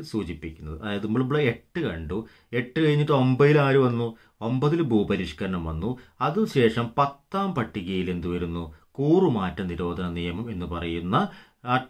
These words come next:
ഏ, ഭരണഘടന വിഭാഗം, ഭരണഘടനാ വിഭാഗം അവിടെ വരുന്നു. ആയിരത്തി തൊള്ളായിരത്തി എൺപത്തഞ്ചിൽ അമ്പത്തിരണ്ടാം ഭരണഘടനാ ഭേദഗതിയിൽ കൂറുമാറ്റ നിരോധന നിയമം, ആന്റി ഡിഫെക്ഷൻ ലോ, എട്ടിന് ശേഷം ഒമ്പത് അവിടെ കണ്ടു, അതിനുശേഷം പത്ത് ഇവിടെ കാണുന്നു, പത്താം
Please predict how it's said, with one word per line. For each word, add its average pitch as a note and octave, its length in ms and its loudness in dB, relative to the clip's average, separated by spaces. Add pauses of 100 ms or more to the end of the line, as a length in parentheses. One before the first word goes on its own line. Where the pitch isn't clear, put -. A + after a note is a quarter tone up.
(160)
ഏ, B2+ 80 0 (300)
ഭരണഘടന F#2+ 680 -2 (720)
വിഭാഗം, A2 720 0
ഭരണഘടനാ F#2 600 -4
വിഭാഗം F2+ 480 -4
അവിടെ F#2 200 -4
വരുന്നു. E2 260 -6
ആയിരത്തി G2+ 220 -6
തൊള്ളായിരത്തി G2+ 280 -4
എൺപത്തഞ്ചിൽ G#2 640 -4
അമ്പത്തിരണ്ടാം G2 840 -6
ഭരണഘടനാ F2+ 640 -6
ഭേദഗതിയിൽ F#2 480 -4 (280)
കൂറുമാറ്റ C#3 520 2
നിരോധന F#2 400 -4
നിയമം, G2+ 300 -2
ആന്റി A2+ 420 0
ഡിഫെക്ഷൻ F#2 420 -8
ലോ, F#2+ 180 -4 (120)
എട്ടിന് B2 480 -6
ശേഷം F#2+ 380 -6
ഒമ്പത് F#2+ 360 -4
അവിടെ F#2 300 -4
കണ്ടു, F#2 240 -6 (100)
അതിനുശേഷം G2+ 640 -6
പത്ത് - 300 -10
ഇവിടെ F#2 240 -6
കാണുന്നു, F2 340 -4 (400)
പത്താം D#3 480 -6